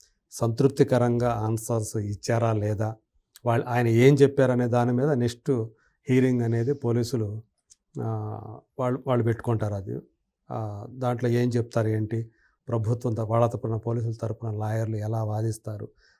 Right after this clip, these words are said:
అనే దాని మీద ఆ కేసు నిలబడుతుందా, ఆయనకేమన్నా, ఆయన శిక్ష పడుతుందా లేదా బయటకు వస్తారనేది ఆధారపడి ఉంటుంది. అయితే మీరు అన్నట్టు ఆయనకి కేసులేం కొత్త కాదు.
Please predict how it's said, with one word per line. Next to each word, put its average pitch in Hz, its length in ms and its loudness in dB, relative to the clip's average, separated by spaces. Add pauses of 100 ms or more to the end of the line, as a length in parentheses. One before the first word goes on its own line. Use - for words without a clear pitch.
(100)
అనే 123 260 -2
దాని 120 280 2
మీద 123 220 0
ఆ 147 140 0
కేసు 117 340 -4
నిలబడుతుందా, 113 800 0 (440)
ఆయనకేమన్నా, 113 720 0 (540)
ఆయన 110 440 -4 (120)
శిక్ష - 240 -4
పడుతుందా 127 460 2
లేదా 127 240 0
బయటకు 113 320 0
వస్తారనేది 113 500 -4
ఆధారపడి 120 440 2
ఉంటుంది. 90 360 -12 (600)
అయితే 147 380 2
మీరు 123 200 -2
అన్నట్టు 131 320 -4
ఆయనకి 120 400 -2
కేసులేం 123 420 -2
కొత్త 113 260 -6
కాదు. 98 320 -8